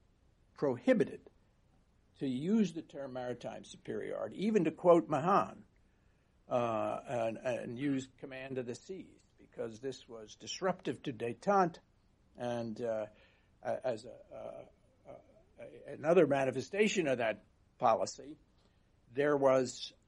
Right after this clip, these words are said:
uh, a prohibition against the, taking the annual Navy exercises north of the G I U K gap, the Greenland, Iceland, U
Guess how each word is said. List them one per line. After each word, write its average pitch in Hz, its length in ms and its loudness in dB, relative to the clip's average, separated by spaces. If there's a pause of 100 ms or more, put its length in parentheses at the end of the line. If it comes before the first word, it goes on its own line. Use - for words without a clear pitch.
(220)
uh, 113 340 2 (240)
a 139 60 -10
prohibition 165 720 4
against 175 540 2 (640)
the, 135 180 -12 (120)
taking 165 320 2
the 135 100 0
annual 147 680 4 (120)
Navy 151 380 4
exercises 127 840 2
north 147 600 8
of 127 140 -2
the 135 80 0
G 143 240 0
I 135 100 6
U 131 180 2
K 127 260 0
gap, 180 340 8
the 123 80 -8
Greenland, 135 440 -4
Iceland, 120 480 -6
U 113 140 -8